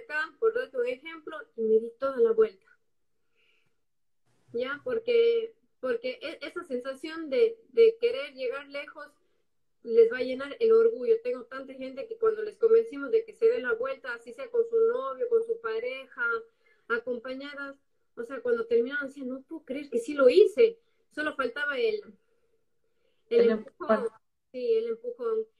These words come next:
Speaker 1: Y que nos apoyemos entre todas, en todas las categorías, porque creo que las mujeres podemos llegar mucho más lejos juntas, podemos practicar el deporte, hacer crecer el deporte, porque las marcas,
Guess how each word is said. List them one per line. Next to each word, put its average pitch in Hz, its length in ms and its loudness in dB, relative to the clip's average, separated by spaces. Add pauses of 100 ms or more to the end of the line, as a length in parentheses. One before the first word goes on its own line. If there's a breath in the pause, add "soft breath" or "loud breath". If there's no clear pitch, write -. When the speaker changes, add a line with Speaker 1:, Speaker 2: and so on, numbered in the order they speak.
(240)
Speaker 1:
Y 254 80 -12
que 269 100 -10
nos 262 140 -8
apoyemos 311 560 -8
entre - 220 -2
todas, 202 360 -4
en - 120 -10
todas 269 220 -6
las 233 140 -6
categorías, 262 640 -6
porque 440 180 -4
creo 480 200 -4
que - 180 4
las 208 180 -8
mujeres 269 460 -2
podemos 247 240 -4
llegar 233 240 2
mucho 247 300 -12
más 233 180 -2
lejos 254 420 -10
juntas, 247 500 -6 (500)
podemos 233 400 6
practicar 226 480 -8
el 226 180 0
deporte, 240 500 -4
hacer 240 220 -4
crecer 220 320 -4
el 233 100 4
deporte, 247 400 -6
porque 202 380 -8 (280)
las 233 140 0
marcas, 302 580 -8